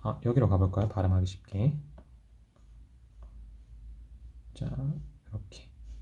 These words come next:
이렇게 하면 봐도 되겠죠? 음. 그다음, "Ты любишь." 요거, 이렇게 기억해 주시면 돼요. 자, "Ты любишь этого, 아,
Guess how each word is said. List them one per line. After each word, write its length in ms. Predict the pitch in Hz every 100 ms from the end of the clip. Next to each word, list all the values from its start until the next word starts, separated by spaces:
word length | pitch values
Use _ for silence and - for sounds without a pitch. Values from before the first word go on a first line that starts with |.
| -
이렇게 200 | 117 -
하면 100 | 110
봐도 140 | 104 101
되겠죠? 440 | 98 - 156 147 - - - - - - - - - - 107
음. 180 | 98 - - - - - - - - - -
그다음, 520 | - 101 98 95 101 - - - - - - - - - - - - -
"Ты 540 | 131 123 123 123 131 - - - - - - -
любишь." 920 | 113 110 - 107 98 - - - - - - - - - - -
요거, 280 | 107 104 92 - - -
이렇게 180 | 139 -
기억해 200 | 107 107
주시면 220 | - -
돼요. 120 | - - - - - - - - - - - - - - -
자, 120 | - - -
"Ты 220 | - 143 123
любишь 640 | 120 120 143 - - -
этого, 680 | 107 101 - 107 131 175 147 - - - - - - - - -
아, 580 | 117 101 101 - -